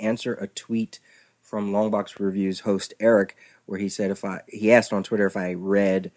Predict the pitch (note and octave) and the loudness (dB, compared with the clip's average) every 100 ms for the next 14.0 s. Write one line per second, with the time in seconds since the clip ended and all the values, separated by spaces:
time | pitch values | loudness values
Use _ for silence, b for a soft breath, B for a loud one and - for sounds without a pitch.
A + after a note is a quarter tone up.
0 | b b b b _ - F#2 F#2 F2+ F2 | b b b b _ -10 -8 -6 -6 -8
1 | - G#2 A2 G#2+ G#2 F#2+ G2 F#2+ - - | -8 -2 0 2 0 2 0 -4 2 6
2 | B3 F2+ D#2+ - G#2+ - G#2 G2+ F#2 - | 6 4 -2 -8 -8 -6 -4 -2 -4 -2
3 | A2+ G2+ A2 - G2+ G2 F#2+ F#2 F#2 F2+ | -2 0 -2 -2 -4 -4 -4 -6 -6 -8
4 | F2+ F2+ - B2+ F2+ E2 D#2 F2 G2+ F#2 | -8 -10 -6 -4 -4 -8 -12 -14 -8 -8
5 | F2 F#2 F#2 F2 - - - - F2 - | -8 -8 -8 -10 -14 -16 -18 -16 -14 -12
6 | F2 F2 F2 E2+ F2 _ - F2+ F2 F#2+ | -12 -12 -12 -14 -20 _ -14 -12 -8 -8
7 | F#2 - F#2 F2+ A#2+ D3 A#2+ G#2+ A2 B | -8 -10 -10 0 2 2 0 -2 -2 B
8 | B B A2 B2 A#2 A2 G2 B2 A#2 F#2 | B B 0 2 4 2 4 6 6 4
9 | F2+ G#2 G2 G#2+ F2+ - B B G2 G2+ | -2 -6 -2 0 -2 -6 B B -4 2
10 | A#2+ G#2+ B2+ - G2 F2+ F#2+ G2 F2+ D#2+ | 4 4 2 0 -4 -4 -8 -8 -8 -10
11 | - - F#2 E2+ E2+ E2+ D#2+ D#2+ - - | -12 -8 -8 -8 -10 -14 -14 -16 -14 -12
12 | F2+ F2+ E2+ D#2+ F#2+ F#2+ - F2 E2 E2+ | -12 -12 -12 -14 -14 -16 -14 -14 -12 -12
13 | D#2+ _ b b b b - E2 D#2+ | -14 _ b b b b -14 -12 -12